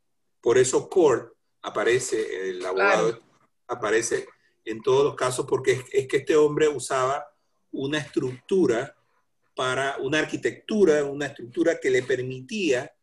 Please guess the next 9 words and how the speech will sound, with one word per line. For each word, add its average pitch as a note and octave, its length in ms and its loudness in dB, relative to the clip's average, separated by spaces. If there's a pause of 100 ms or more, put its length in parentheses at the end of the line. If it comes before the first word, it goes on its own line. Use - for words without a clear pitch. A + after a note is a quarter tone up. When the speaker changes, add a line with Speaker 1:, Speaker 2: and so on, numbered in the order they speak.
(420)
Speaker 1:
eh, F#2+ 600 -6 (680)
mantener A#2 920 -4 (960)
o B2+ 100 2
recoger B2+ 600 0
la A2 200 -2
coima C3 640 2
y B2 120 -10
después B2 420 -2
se, C3+ 300 -2